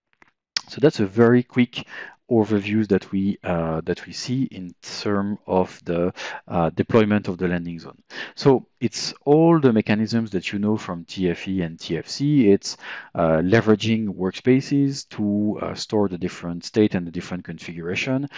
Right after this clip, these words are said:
using possibly the different, uh, um, uh, the private registry for the different modules, and pulling, uh, the information from the different, uh, version control system, could be Azure DevOps, GitHub, uh, et cetera, et cetera.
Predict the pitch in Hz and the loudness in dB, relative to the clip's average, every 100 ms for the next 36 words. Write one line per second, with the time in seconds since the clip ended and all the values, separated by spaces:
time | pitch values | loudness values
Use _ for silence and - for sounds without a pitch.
0 | - - - 101 110 117 113 - 90 - | -14 -14 -2 2 4 4 2 0 -2 -2
1 | 95 104 95 92 - 104 98 98 - - | 0 2 0 -4 -8 -6 -6 -8 -14 -8
2 | 90 85 82 82 - 87 85 80 - 90 | -4 -4 -4 -6 -10 -10 -12 -12 -18 -20
3 | _ 80 80 - 110 107 104 - 90 101 | _ -16 -14 0 4 4 2 0 -4 -4
4 | - 135 135 123 92 90 - 85 98 101 | -8 -2 -2 0 -4 -6 -10 -10 -4 -4
5 | 107 127 151 - - - - - 95 92 | 0 0 -2 -6 -14 -14 -12 -6 -6 -4
6 | - 120 117 117 117 117 117 - 95 87 | 0 4 6 6 6 4 0 0 2 4
7 | 85 92 92 95 95 95 85 80 80 139 | 2 0 -4 -4 -8 -14 -12 -8 -2 -2
8 | 151 127 107 98 87 - 90 92 - - | -2 -6 -8 -8 -10 -8 -6 -6 -10 -18
9 | - - 82 85 78 78 78 78 90 - | -18 -10 0 0 0 -2 -4 -6 -6 -6
10 | 104 87 82 80 80 - 78 - 95 127 | -8 -10 -14 -14 -14 -16 -8 -2 0 0
11 | - 90 95 90 85 - - 82 95 95 | -6 -8 0 0 0 -4 -14 -10 -6 -6
12 | - - - 95 92 95 - - - 82 | -6 -8 -4 0 2 0 -4 -10 -12 -6
13 | 78 95 117 104 92 85 80 - 87 80 | -4 -2 -2 0 2 2 2 -6 -16 -10
14 | - | -10